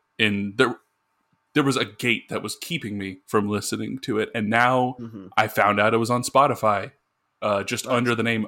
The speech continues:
Speaker 1: Father two thousand six. So I've been listening to that album and their other album that's on there called Reflection. And those two albums were a while ago, just, like, I was super into it. And now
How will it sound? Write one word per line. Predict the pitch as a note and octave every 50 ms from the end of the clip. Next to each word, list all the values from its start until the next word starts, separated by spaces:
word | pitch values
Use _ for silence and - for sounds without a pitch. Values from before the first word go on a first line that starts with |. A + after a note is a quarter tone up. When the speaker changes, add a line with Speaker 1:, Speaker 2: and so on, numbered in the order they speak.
| -
Speaker 1:
Father | - - - A2+ A2+ G#2+ A2 G#2+
two | G#2 - - A2
thousand | - A2 G#2+ G2+ G#2 G2 G2 -
six. | - A2+ G2+ - - - - _ _ _ _ _ _ _ - _
So | - A#2 A2
I've | G#2+
been | A2 G#2+
listening | A2+ A2+ - - A#2+ A2 G2+
to | G2+
that | G2 G2+ G2+ G#2 G2+
album | G#2+ G#2+ G#2 A2 G#2+ G#2 - _ _ _ _ _ _
and | - G#2+ G2+ G2+ G#2 F#2+
their | G2 G2+ G2+ -
other | A2 G#2+ G2+ G2 F#2 G2
album | G2+ G2 G2 G2+ G2 G2 G#2 - _ _ _ _ _ _ _
that's | - G2+ - -
on | G#2+ G2+ G2
there | G2+ G2 G2 F#2+
called | - - G2+ G2 F#2+ -
Reflection. | G#2 G2+ - - G#2 G2+ G2 - - A#2+ A#2+ A2+ A#2 - _ _ _ _ _ _ _ _ _ _
And | - G#2+ G#2 F#2+ F#2+ F#2+ G2 -
those | - A2 G#2+ G#2+ -
two | - A#2 -
albums | - G2+ G2+ G#2 G#2+ G2+ G2+ G#2 - -
were | G#2 G2 G2+ G2 G2 - _ _ _ _ _ _ _ _ _ _ _ _ -
a | A2 A2
while | G2+ G#2+ A#2 A#2+ A2+ G#2+ G#2
ago, | G2+ F#2+ G#2 G2 F#2+ F#2+ F#2+ F#2+ - _ _
just, | - G#2+ G2+ - -
like, | G2 F#2+ - - _ _ _ _ _ -
I | A2 G#2
was | G2 F2+ -
super | - - - A#2+ A#2 G2+ - A2+ G#2+
into | - G2 G2+ G2+ G2 - A2+ A2+
it. | A2+ A2+ - - _ _ _ _
And | - G#2+ G2+ G2+ G2 G2+
now | G#2 G2+ G2+ G#2 G#2 G#2 G#2 G#2 G2+